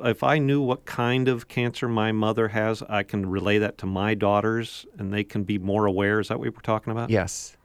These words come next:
Speaker 2: Yes. And, I mean, some, there are some tests for some very specific kinds,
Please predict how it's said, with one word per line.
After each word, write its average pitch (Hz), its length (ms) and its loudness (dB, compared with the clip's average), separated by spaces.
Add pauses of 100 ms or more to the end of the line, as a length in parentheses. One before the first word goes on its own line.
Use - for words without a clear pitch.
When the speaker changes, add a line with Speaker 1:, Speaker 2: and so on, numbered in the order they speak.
(320)
Speaker 2:
Yes. - 520 -2
And, 135 300 4
I 131 100 6
mean, 127 380 2 (100)
some, 143 480 0
there 120 180 6
are 123 160 8
some 139 240 0
tests 127 440 2
for 117 180 -2
some 120 440 2
very 117 260 2
specific - 640 -4
kinds, 101 500 -2